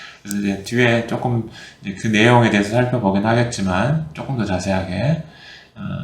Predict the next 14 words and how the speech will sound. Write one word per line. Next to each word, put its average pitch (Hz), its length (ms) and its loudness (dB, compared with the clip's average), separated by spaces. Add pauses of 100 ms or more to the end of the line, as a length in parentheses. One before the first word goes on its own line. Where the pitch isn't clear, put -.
(220)
대략적으로는 113 1040 2
전 104 240 0
세계 110 300 2
깃허브 101 400 -4
사용자들이 110 840 -2 (340)
어떤 139 340 2
활동을 120 480 2
하고 101 160 4
있나, 92 460 -2 (420)
어, 92 140 -20
이런 110 180 4
것들을 98 600 0
좀 98 180 -8
분석을 95 580 -2